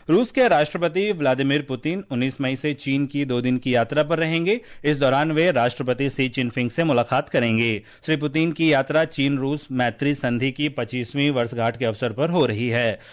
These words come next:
दोनों नेता द्विपक्षीय संबंधों के साथ-साथ प्रमुख अंतर्राष्ट्रीय और क्षेत्रीय मुद्दों और आर्थिक सहयोग पर चर्चा करेंगे।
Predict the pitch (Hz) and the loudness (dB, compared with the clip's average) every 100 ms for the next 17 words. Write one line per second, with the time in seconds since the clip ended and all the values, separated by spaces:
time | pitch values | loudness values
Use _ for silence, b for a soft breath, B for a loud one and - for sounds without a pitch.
0 | B 131 135 139 135 135 160 147 117 117 | B 0 2 2 2 4 2 2 0 0
1 | 104 135 123 127 117 117 117 117 113 120 | -2 -4 -2 -2 -2 -2 -2 -2 0 0
2 | 117 135 135 147 127 B - 151 175 220 | 2 0 2 0 -2 B 0 2 2 0
3 | 123 127 120 113 117 120 - 151 160 190 | 0 0 0 2 2 0 -4 0 0 2
4 | 127 131 - 139 120 - 151 165 143 120 | 0 0 -2 -4 -4 -2 0 2 0 0
5 | 139 151 123 123 139 B B 135 143 - | 0 2 4 4 2 B B 0 0 0
6 | 208 - 127 127 113 175 202 143 131 120 | -2 0 0 0 0 -2 0 0 0 0
7 | 120 120 123 110 | 0 0 0 0